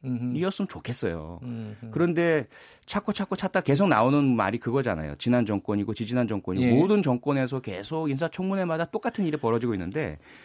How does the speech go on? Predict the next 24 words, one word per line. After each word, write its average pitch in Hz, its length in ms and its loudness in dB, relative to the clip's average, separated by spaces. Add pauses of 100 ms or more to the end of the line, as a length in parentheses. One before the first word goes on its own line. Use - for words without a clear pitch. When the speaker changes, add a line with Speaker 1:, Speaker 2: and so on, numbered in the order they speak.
(160)
Speaker 2:
저희들이 190 480 4
야당이라도 151 640 4
아마 139 160 0
똑같이 - 320 -4
할 220 80 -4
겁니다. 82 380 -4 (100)
그렇죠? 135 360 -4 (100)
그 - 80 -2
Speaker 1:
음. 151 40 2
Speaker 2:
자유한국당 156 1080 6
의원들이 147 400 4
하시는 156 300 -4
거 139 180 0 (220)
제가 135 180 -2
보면은 120 520 -2 (360)
어, 113 400 -2
과거 123 220 0
우리 127 160 2
민주당이 113 320 -2
저랬겠구나. 101 720 -2
저나야 139 280 -2
이제 101 340 0
초선이고 120 480 -4
경-, 90 280 -6